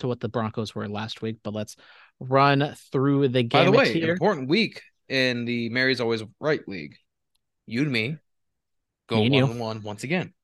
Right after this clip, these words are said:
Speaker 1: And I, despite being dog shit in that league, I still have an outside chance.
Speaker 2: Yes.
Speaker 1: Dominic, I think, is the only team who hasn't qualified for the playoffs yet. So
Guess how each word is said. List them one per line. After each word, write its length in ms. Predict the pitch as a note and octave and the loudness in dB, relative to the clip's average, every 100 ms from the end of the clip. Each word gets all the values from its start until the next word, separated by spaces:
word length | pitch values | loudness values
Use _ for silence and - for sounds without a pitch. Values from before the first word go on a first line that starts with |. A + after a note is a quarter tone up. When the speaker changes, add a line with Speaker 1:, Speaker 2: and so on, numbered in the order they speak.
| _ _ _ _ | _ _ _ _
Speaker 1:
And 1000 | A#2+ A#2 A#2 A2+ A2 G#2+ G#2 G#2+ G#2+ C3 _ | 2 4 4 2 2 -2 -2 -2 -4 -8 _
I, 340 | A#2+ A#2 A2 A2 | 2 4 4 4
despite 460 | B2 - D3 D#3 - _ C3+ B2 | 0 2 4 2 -2 _ -6 2
being 360 | C#3+ C#3 A2+ A#2+ | 6 6 2 4
dog 300 | B2+ C#3 A#2+ | 6 6 2
shit 220 | A2+ G2 | -4 -2
in 80 | G#2 | -4
that 180 | G2+ | -4
league, 220 | G2+ G#2 G2+ | -4 -2 -2
I 80 | |
still 200 | G2 A#2+ | 0 2
have 120 | B2 A#2 | 4 4
an 80 | |
outside 360 | A2 C3 D3 C3+ | 2 4 4 4
chance. 440 | - E3+ A#3+ - - _ _ _ _ - | 4 4 2 -2 -10 _ _ _ _ -10
Speaker 2:
Yes. 160 | C3 | 2
Speaker 1:
Dominic, 460 | C3+ C#3+ D#3+ F3 - | 8 8 8 4 2
I 120 | B2+ | 0
think, 180 | C#3+ C3+ | 2 0
is 60 | B2 | 2
the 120 | B2+ | 0
only 220 | B2+ C3+ | 0 -2
team 240 | - C#3+ | -2 0
who 80 | C3 | 0
hasn't 480 | A2+ B2 C3+ F3 - | 2 2 4 2 2
qualified 600 | - E3+ F#3 G3 F#3+ G3 | 6 6 6 4 2 2
for 180 | - F3+ | -2 -2
the 80 | E3+ | -2
playoffs 420 | - F#3+ F#3+ - | 0 2 2 0
yet. 220 | G3 G#3 | -4 -4
So 320 | - A#2+ A2 | -4 -4 -4